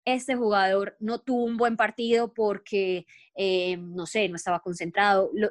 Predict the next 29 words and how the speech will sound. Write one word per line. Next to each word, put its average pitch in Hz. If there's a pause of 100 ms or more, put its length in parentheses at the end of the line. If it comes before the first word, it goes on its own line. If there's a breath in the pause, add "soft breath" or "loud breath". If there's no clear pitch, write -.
los 233
términos 269
que 226
quieras 208
usar, 196 (400)
a 202
decir, 214
"Es 214
que 262
ese 247
jugador 202
es 208
un 226
petardo, 226
es 214
una 220
maleta, 208
eso 226
no 226
sirve 226
pa' 190
nada, 214
está -
acabado, 220
que 226
se 208
retire 190
del 202
fútbol". 214